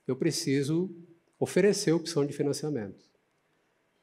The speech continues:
Nós, como distribuidores, né, a, a, a Easy, ela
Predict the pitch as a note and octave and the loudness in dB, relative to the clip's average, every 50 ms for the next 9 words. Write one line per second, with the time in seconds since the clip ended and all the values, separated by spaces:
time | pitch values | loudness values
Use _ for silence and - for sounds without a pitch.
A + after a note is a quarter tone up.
0 | _ _ _ _ _ _ - C3 D3+ E3+ E3+ - F3+ F3 F3 D#3 D#3+ D#3+ - F3 | _ _ _ _ _ _ 4 6 6 6 6 4 4 4 4 2 0 0 0 0
1 | E3 D#3 F3 E3+ C#3 D3+ E3 F#3 G3 G3 D#3+ B2+ G#2+ - - - - - D#3+ C3 | 2 2 2 2 2 4 4 6 6 6 4 2 0 -2 -8 -12 -12 -10 -8 -6
2 | A#2 B2 C#3 D#3 E3 D3 A#2+ A2+ A2 A2+ C3+ - - B2 A#2 A2+ A2 A2+ A#2 C3+ | -4 -2 -2 0 0 0 0 -2 -2 -4 -6 -6 -2 0 0 0 0 -2 -4 -4
3 | C3+ - - - D#3 B2 B2 C3 C3+ C3 C3 D3 D3+ D3+ D#3+ E3 E3 E3+ F#3 A3 | -8 -10 -10 -6 -2 0 0 2 0 2 2 4 4 4 4 4 2 2 0 -2
4 | - | -8